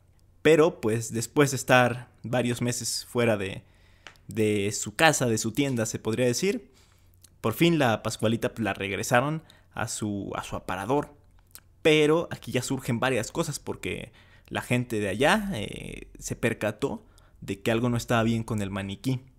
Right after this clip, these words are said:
Aseguran que ya no era la misma Pascualita que se llevaron, no la veían igual, tenía como cosas distintas. Eh, en redes sociales, eh, muchas personas exigieron una explicación a los organizadores del evento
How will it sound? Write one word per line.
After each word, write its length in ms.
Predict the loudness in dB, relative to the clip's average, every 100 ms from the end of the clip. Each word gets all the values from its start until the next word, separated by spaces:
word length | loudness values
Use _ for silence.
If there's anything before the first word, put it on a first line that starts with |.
| -20 -20 -20 _
Aseguran 500 | -8 -2 0 2 0
que 220 | 0 0 2
ya 180 | 2
no 220 | 0 -2 0
era 320 | -2 -2 -4
la 160 | -6
misma 360 | -4 -4 -4 -4
Pascualita 640 | -6 -6 -4 -2 -2 -6
que 100 | -8
se 140 | -12 -10
llevaron, 580 | -6 -4 -2 -4 -6 -8
no 260 | -8 -4
la 140 | -2 0
veían 280 | 0 0 0
igual, 380 | 2 2 0
tenía 260 | -2 -4 -4
como 220 | -6 -8
cosas 300 | -10 -10 -8
distintas. 720 | -10 -8 -8 -6 -8 -10 -12 -18 -20 -20 -20 -20 -20 -14
Eh, 240 | -10 -8
en 80 | -4
redes 220 | -2 -2
sociales, 640 | -2 0 0 2 -2 -6 -12
eh, 160 | -14 -10 -6
muchas 800 | -4 -2 -4 -2 -2 -2 -4
personas 560 | -6 -8 -4 -4 -4 -8 -14
exigieron 720 | -10 -10 -4 -2 -2 -2 -4
una 140 | -4
explicación 640 | -6 -10 -8 -6 -4 -4 -2
a 60 |
los 180 | -4 -6
organizadores 560 | -8 -8 -4 -2 -2 -2
del 140 | -4
evento 420 | -2 -2 -2 -4